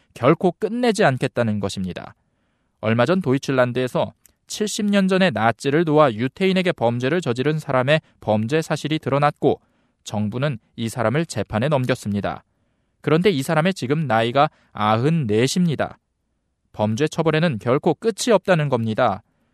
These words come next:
도이칠란드는 과거 나치의 전쟁 범죄에 대해 철저하게 이웃 나라들에게 사과하고 있습니다.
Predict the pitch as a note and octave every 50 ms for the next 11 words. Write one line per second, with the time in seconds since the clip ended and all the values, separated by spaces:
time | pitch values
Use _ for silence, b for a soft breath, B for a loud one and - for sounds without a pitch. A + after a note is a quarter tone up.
0 | _ _ _ _ _ D#3+ E3+ G3 - - G#3+ G3 G3 G3 F#3+ G#3 G#3 E3+ A2 G2
1 | - - A#2+ C3 D3+ E3+ F3+ C#3 G#2 G#2+ - C3+ - - - F#3 F3 C3 - -
2 | B2 B2+ C3 D3+ D3+ C3+ A#2+ A#2 A#2 B2 C#3 C#3 C3 C#3 C3+ A#2 - - - -
3 | G3+ G#3+ A3 - - A#3 A3 G#3+ G3+ G#3 G#3 F#3 C3+ C#3 C#3+ D#3 D#3+ D#3 D#3 D3+
4 | D3+ C#3+ D#3+ C#3+ C#3+ D#3 D#3 - - - A#2 A2 A2 - B2 B2 A#2+ A#2 B2+ A2
5 | B2 A2+ G2+ - - G2 F#2+ G2+ G2 A#2+ A2 F#2+ E2+ -